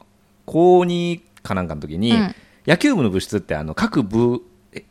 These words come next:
Speaker 1: えー、各部の部室の一番奥にあって、
Speaker 2: うん。
Speaker 1: で、そこからまあ道具出すんですけど、
Speaker 2: うん。
Speaker 1: そこね、走って行かなきゃいけないんですよ。
Speaker 2: うんうん。
Speaker 1: で、走って部室行ってる時に、あの、どうやら、
Speaker 2: うん。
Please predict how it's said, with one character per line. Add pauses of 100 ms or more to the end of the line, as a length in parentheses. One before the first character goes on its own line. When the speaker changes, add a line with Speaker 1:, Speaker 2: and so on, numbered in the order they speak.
(200)
Speaker 1:
え
ー、
各
部
の
部
室
の
一
番
奥
に (240)
あ
っ
て、
Speaker 2:
う
ん。 (500)
Speaker 1:
で、
そ
こ
か
ら
ま
あ
道
具
出
す
ん
で
す
け
ど、
Speaker 2:
う
ん。 (600)
Speaker 1:
そ
こ
ね、 (280)
走
っ
て
行
か
な
き
ゃ
い
け
な
い
ん
で
す
よ。
Speaker 2:
う
ん
う
ん。 (680)
Speaker 1:
で、
走
っ
て
部
室
行
っ
て
る
時
に、 (880)
あ
の、 (1200)
ど
う
や
ら、
Speaker 2:
う
ん。